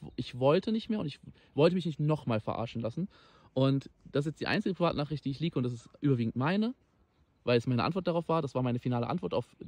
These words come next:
äh, Vicks, äh, ähm, Twitter-Nachricht damals. Und das war diese hier. Und da hat er, ähm,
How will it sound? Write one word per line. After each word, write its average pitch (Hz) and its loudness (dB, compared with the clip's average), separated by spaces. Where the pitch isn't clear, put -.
äh, 120 -4
Vicks, - -8
äh, 120 0
ähm, 110 0
Twitter-Nachricht 170 -2
damals. 156 -2
Und 120 0
das 127 0
war 123 0
diese 107 -4
hier. 101 -6
Und 120 2
da 127 2
hat 156 -2
er, 147 2
ähm, 123 2